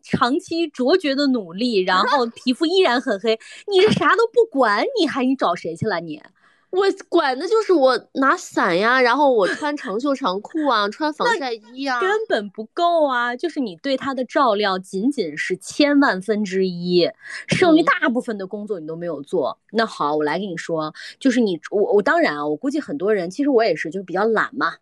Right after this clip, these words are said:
Speaker 1: 就除了脸之外，
Speaker 2: 对。
Speaker 1: 然后身体的其余的地方呢，就显得有一搭没一搭的，今天想起来了涂，明天想起来不涂，对吧？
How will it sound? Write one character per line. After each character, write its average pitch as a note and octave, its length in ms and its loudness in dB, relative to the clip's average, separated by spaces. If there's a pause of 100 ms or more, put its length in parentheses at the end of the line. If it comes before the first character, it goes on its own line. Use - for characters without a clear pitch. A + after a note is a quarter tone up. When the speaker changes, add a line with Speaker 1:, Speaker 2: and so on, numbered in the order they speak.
(100)
Speaker 1:
就 A3 100 0
除 - 200 0
了 B3 80 6
脸 F#3+ 340 0
之 F#3+ 120 -6
外， G3 280 0
Speaker 2:
对。 - 220 -20
Speaker 1:
然 E3+ 120 -2
后 A3 140 4
身 C#4 300 4
体 F#3 120 -2
的 D3+ 140 0
其 - 220 -6
余 G#3+ 80 0
的 B3 80 6
地 A3+ 160 0
方 E3+ 180 -2
呢， E3+ 100 0
就 F3 360 2
显 D3 200 -4
得 D#3 80 0
有 E3+ 220 2
一 G#3 60 2
搭 B3+ 180 2
没 G#3 140 0
一 A3+ 80 4
搭 G#3+ 200 2
的， F#3 80 -10
今 B3+ 160 -8
天 C4+ 140 -4
想 G#3 220 -10
起 A#3+ 80 -10
来 D3 160 -10
了 E3 80 -8
涂， - 200 -20
明 F3 160 -16
天 A3 120 -10
想 G3+ 160 -8
起 F#3+ 80 -10
来 E3 80 -2
不 - 180 -4
涂， C3+ 260 -8
对 F#3+ 120 -4
吧？ E3+ 180 0